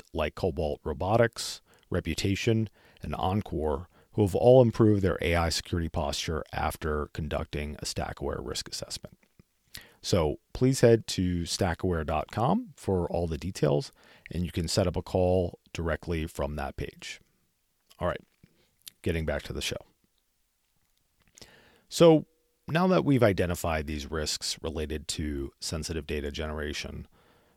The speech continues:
the key questions are, what should we do about them? So I've got four points that I'll make. First of all, in the short term,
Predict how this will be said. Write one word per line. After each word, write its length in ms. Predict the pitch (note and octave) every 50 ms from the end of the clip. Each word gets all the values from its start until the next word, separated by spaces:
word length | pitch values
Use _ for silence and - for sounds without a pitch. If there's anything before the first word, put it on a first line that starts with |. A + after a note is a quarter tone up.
| _ -
the 100 | F#2 -
key 160 | - C3 A#2
questions 420 | - - G2 E2+ - F2 E2 D#2+ - -
are, 440 | - C#2+ D2+ D2+ D2 C#2+ C#2+ D#2 - _ _ _ _ _ _ _ _ _ _ _
what 160 | - D2 D#2+ -
should 140 | - D2+
we 100 | D#2 E2+
do 140 | E2+ B2+ D3
about 260 | D3 - - - - -
them? 100 | _ _ _ _ _ _ _ _ _ _ _ _
So 320 | - - G2 F2 E2 D#2 - _ -
I've 120 | G2+ G#2
got 200 | A#2+ B2 - -
four 560 | - - - - C3+ B2+ B2+ B2+ B2 B2 B2+
points 640 | B2+ - - - F#2 E2 E2 D2+ C#2+ - - - - - - _
that 100 | - D#2+
I'll 120 | D2+ D#2 D#2
make. 400 | D2 D2 C#2+ C2+ - - - _ _ _ _ _ _ _ _ _ _ _ _ _ _ _ _ _ _ _ _ - _ _ _ _ _ _ _ _ _ _ _
First 260 | - G3+ G#3 - -
of 60 | E3+
all, 240 | D#3+ D3+ C#3+ - - -
in 100 | A#2+ A#2+
the 80 | A#2
short 320 | G#2+ - - C3+ C3 C3+ -
term, 480 | - C3+ B2+ A#2+ A#2+ A#2+ A#2 A2 G2+